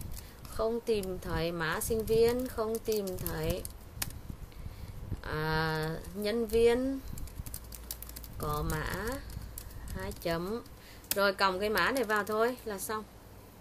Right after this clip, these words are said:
Đúng không ạ? Ok. Rồi. À, còn nếu tìm thấy thì các bạn, ờ, ờ, một là hoặc là các bạn bật thông báo, còn không bật thông báo thì các bạn thực hiện chức năng luôn.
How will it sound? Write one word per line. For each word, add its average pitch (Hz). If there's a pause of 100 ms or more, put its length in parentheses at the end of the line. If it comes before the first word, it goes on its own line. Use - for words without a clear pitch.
(1120)
Đúng 180
không 214
ạ? - (800)
Ok. - (540)
Rồi. 226 (1800)
À, 220
còn 285
nếu 226
tìm 277
thấy 220
thì 277
các 302
bạn, 220
ờ, 190 (2000)
ờ, 170
một 220
là 254
hoặc 262
là 233
các 285
bạn 214
bật 196
thông 240
báo, 175
còn 214
không 254
bật 214
thông 226
báo 175
thì 220
các 226
bạn 190
thực 196
hiện 185
chức 233
năng 233
luôn. 226